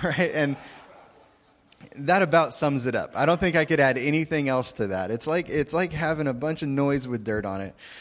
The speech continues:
Well, this week I was reminded about a small disaster that happened around the dinner table, uh, this time last year. So we have four boys.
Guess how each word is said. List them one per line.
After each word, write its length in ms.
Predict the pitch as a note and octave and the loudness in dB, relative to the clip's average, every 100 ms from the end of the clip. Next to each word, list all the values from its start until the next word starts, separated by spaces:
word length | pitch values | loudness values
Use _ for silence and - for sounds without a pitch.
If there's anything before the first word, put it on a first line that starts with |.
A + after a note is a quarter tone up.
| - - | -10 0
Well, 80 | |
this 220 | D3 A#3 A3+ | 2 4 4
week 240 | F#3+ D#3 | 0 2
I 100 | D#3 | 2
was 220 | F3 D3 | 2 2
reminded 640 | C#3+ C3+ D#3+ G#3 D3+ A#2+ A2 | 0 0 0 0 2 0 -2
about 340 | B2 C3 A#2+ | -4 -4 -4
a 80 | A#2+ | -4
small 680 | - - C#3 D#3 F3 F3+ - - - | -6 -2 0 2 0 -4 -8 -20 -8
disaster 800 | C#3 B2+ B2+ B2 B2 - G#2+ C#3+ - | -2 0 2 0 -2 -6 -8 -8 -6
that 140 | C#3 C3+ | -6 -2
happened 480 | F3 F3+ F3+ F3 | -2 0 -2 -2
around 320 | C#3 C#3+ D3+ C#3+ | -2 0 0 0
the 80 | |
dinner 320 | A#2 E3+ F#3+ D3 | -2 -2 -2 -2
table, 440 | A#2 G#2 G#2 A#2+ - - - | -2 -2 -4 -8 -16 -20 -10
uh, 340 | B2 B2+ A#2+ - D3 | -6 -2 -2 -4 -4
this 240 | D#3 G#3 | 0 0
time 320 | - G#3 F3 | 0 -4 -2
last 380 | D#3 D3 C#3+ - | -2 -4 -4 -6
year. 280 | B2+ G2+ F#2 _ - | -8 -8 -10 _ -10
So 400 | - D#3+ C#3+ - - _ _ - - | -2 0 0 -6 -20 _ _ -20 -8
we 80 | E3+ | -4
have 160 | D3 C3 | -4 -2
four 240 | F3+ G#3 | 2 4
boys. 420 | C3+ A2 A#2+ - | 2 -4 -4 -8